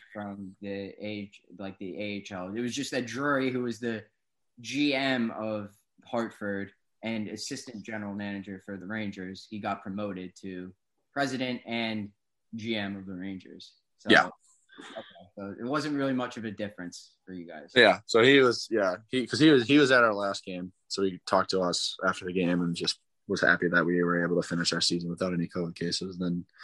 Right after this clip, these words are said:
Speaker 2: they were playing Boston, so he drove right up to Boston. So I'm sure he's a busy, busy man <laughs> right now.
Speaker 1: Yeah, yeah, he, he's, he's definitely busy. What can you tell us about him, though? This is, this will be an interesting question. Like, how was he as a G M for, for Hartford? Did he, like, come down, talk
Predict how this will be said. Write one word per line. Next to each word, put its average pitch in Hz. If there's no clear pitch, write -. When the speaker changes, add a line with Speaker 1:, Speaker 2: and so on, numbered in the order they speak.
Speaker 2:
they 92
were 92
playing 92
Boston, 95
so 95
he 98
drove 95
right 95
up 95
to 95
Boston. 87
So 92
I'm 92
sure 95
he's 95
a 87
busy, 92
busy 87
man 87
<laughs> 85
right -
now. -
Speaker 1:
Yeah, 117
yeah, 107
he, 131
he's, 120
he's 110
definitely 110
busy. 95
What 180
can 262
you 240
tell 202
us 190
about 123
him, 117
though? 113
This 127
is, 180
this 165
will 147
be 123
an 113
interesting 113
question. 107
Like, 107
how 147
was 160
he 135
as 120
a 127
G 127
M 120
for, 107
for 101
Hartford? 107
Did 104
he, 107
like, 104
come 110
down, 135
talk 131